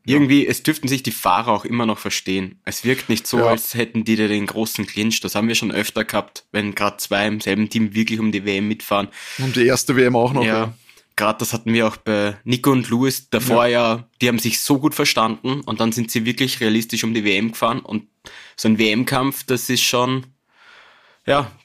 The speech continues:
Speaker 2: da wird dann aus Freunden keine Freunde mehr. <laughs> Also
Speaker 1: Ich meine, es, es hilft, glaub ich, dass du mit Oscar und Lando natürlich zwei Persönlichkeiten auch hast, die eher auf der, auf der ruhigen Seite sind, sag ich mal. Muss man bedenken,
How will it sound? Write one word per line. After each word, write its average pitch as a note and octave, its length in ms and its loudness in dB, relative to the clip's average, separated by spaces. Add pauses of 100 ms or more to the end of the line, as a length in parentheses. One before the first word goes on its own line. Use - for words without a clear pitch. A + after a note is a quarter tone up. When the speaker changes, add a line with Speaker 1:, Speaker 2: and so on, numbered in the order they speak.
(120)
Speaker 2:
da A2 240 0
wird A2 480 -2
dann B2+ 100 2
aus A#2+ 140 0
Freunden B2 760 0 (400)
keine D3 240 2
Freunde C3 300 2
mehr. A#2+ 260 4
<laughs> - 60 -2
Also B2+ 500 2
Speaker 1:
Ich - 80 -14
meine, C#3 160 2
es, - 160 0
es C#3 220 0
hilft, D3+ 240 0
glaub C#3 140 4
ich, B2+ 60 -2
dass B2+ 140 2
du - 80 -6
mit C3+ 120 2
Oscar B2 340 0
und A#2+ 100 -2
Lando A#2+ 240 2
natürlich B2 320 0
zwei - 140 0
Persönlichkeiten A2+ 880 0
auch G#2+ 160 0
hast, - 260 0
die G#2+ 180 -4
eher G#2 140 0
auf - 180 -6
der, A#2 320 -2 (460)
auf - 120 -6
der D3 100 4
ruhigen A2+ 340 2
Seite G2+ 400 0
sind, G#2 300 -4
sag A2+ 180 -2
ich A#2 100 -6
mal. - 160 -10 (460)
Muss A2 160 -2
man A#2+ 180 0
bedenken, B2+ 600 -2